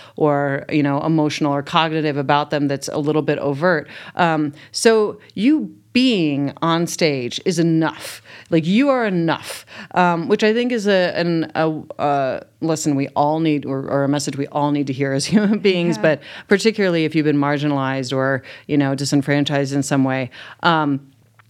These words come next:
Speaker 1: and then what are the unique quirks that, like, you have about you, um, that you can bring? You know, if you're using a cane, what are those funny things you do with your cane? If you,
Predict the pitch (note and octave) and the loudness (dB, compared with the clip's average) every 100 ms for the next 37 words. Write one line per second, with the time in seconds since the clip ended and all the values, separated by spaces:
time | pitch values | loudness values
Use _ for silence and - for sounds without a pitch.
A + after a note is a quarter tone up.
0 | - A3 A3 D#4+ F4+ C#4+ C4 C4+ C#4 B3+ | 0 2 4 2 2 2 2 2 2 0
1 | A#3 A3 G#3+ G3+ - - A3 D3 - D#3 | 0 0 0 -2 -4 -2 -2 -2 -2 -2
2 | - D3 C#3 D#3 D#3+ D3 - G#3 D#3 B2+ | 0 -2 -2 -2 -2 -2 -4 -2 -2 -2
3 | A#2 - C#3 G#2 A2+ - D3 C#3+ D3 B2 | -4 -2 -2 0 -2 0 0 0 -2 -6
4 | E3 E3+ D#3+ D#3+ D3+ C3 C#3 C#3+ C#3+ E3 | -2 0 0 2 0 0 0 -2 0 -2
5 | E3+ G3 F#3+ F3 D3+ D3 D3 C#3+ C#3+ D#3+ | 0 -2 0 0 0 0 -2 0 0 0
6 | G3 G#3+ G3 - - - - E3+ E3+ F#3 | 0 0 -2 -8 -18 -20 -8 -2 -2 0
7 | G#3 G#3 G#3 F3+ A#3 B3 F#3+ F3+ C#3+ - | -2 0 0 0 0 0 0 0 -2 -4
8 | - - F3+ A#3 A#3+ | -8 -2 2 2 2